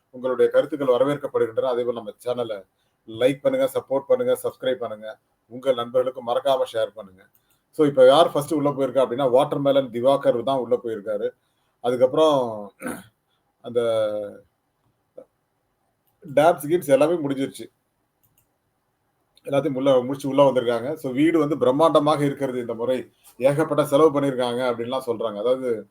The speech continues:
ஜியோ வந்து ஃபர்ஸ்ட், ஃபர்ஸ்ட் டைம் எடுத்திருக்கிறது கிராண்டா இருக்கணுங்கிறதுக்காகவே பண்ணியிருக்காங்க. ஃபர்ஸ்ட் த்ரீ கண்டஸ்டன்ட் யார் யார் போயிருக்கா அப்படின்னா, வைஷாலி, அ,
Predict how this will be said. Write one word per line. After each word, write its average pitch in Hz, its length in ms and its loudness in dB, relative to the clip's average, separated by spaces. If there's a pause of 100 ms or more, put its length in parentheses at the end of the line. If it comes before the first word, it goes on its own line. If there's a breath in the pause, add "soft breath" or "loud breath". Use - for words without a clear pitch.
(300)
ஜியோ 143 340 6
வந்து 147 220 0
ஃபர்ஸ்ட், 135 320 -4 (320)
ஃபர்ஸ்ட் 131 180 -4
டைம் 151 180 2
எடுத்திருக்கிறது 123 720 -4 (600)
கிராண்டா 147 380 4
இருக்கணுங்கிறதுக்காகவே 156 1300 0
பண்ணியிருக்காங்க. 120 480 -4 (1800)
ஃபர்ஸ்ட் 151 260 0
த்ரீ 185 220 -2
கண்டஸ்டன்ட் 147 480 -2
யார் 139 220 2
யார் 143 200 4
போயிருக்கா 123 280 -4
அப்படின்னா, 127 240 -4
வைஷாலி, 143 840 0
அ, 110 220 -2